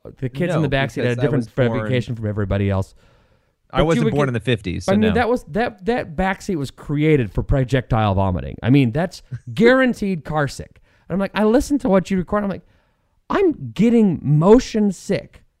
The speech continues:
Speaker 1: just listening to this. So we decided not to post that, and that would
Speaker 2: You're
Speaker 1: be
Speaker 2: a
Speaker 1: why
Speaker 2: terrible
Speaker 1: there's
Speaker 2: person. You're a terrible person. But yes, I, I, look, I tried.
Speaker 1: So Rivette was very upset because she's trying to come up with a baby name.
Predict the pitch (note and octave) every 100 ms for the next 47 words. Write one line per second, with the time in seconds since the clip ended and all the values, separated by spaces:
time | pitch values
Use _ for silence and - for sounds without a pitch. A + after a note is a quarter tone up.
0 | - A2 F#3 G#3+ - E3 F#3+ - C3+ F#2+
1 | E2 G2 D#2+ - - C#3+ B2 - - _
2 | _ _ - - D3 A#2 G#2+ - - F#2
3 | F2 F#2 F2+ A#2+ D#3 D3 C#3+ A2+ G#2+ G#2
4 | B2+ A2+ G#2+ G#2 F#2 - E2+ A#2 F3+ -
5 | B2+ G#2 F2+ F2+ D#2+ E2+ G2+ A#2+ G2+ G2
6 | A#2+ F#2+ C#3+ E3+ C3 A2+ - D#3+ F3 A2
7 | F2+ - - _ _ _ _ _ _ _
8 | _ _ _ _ _ _ _ _ _ _
9 | _ - C#3 A#2 B2+ D3+ G#3 C#3+ C#3+ C#3+
10 | B2+ A#2 - B2 - A2+ A#2+ - G3+ -
11 | F3+ D#3+ C#3+ C#3+ B2 A2 G#2+ A2 G#2 G2
12 | F#2+ F2 -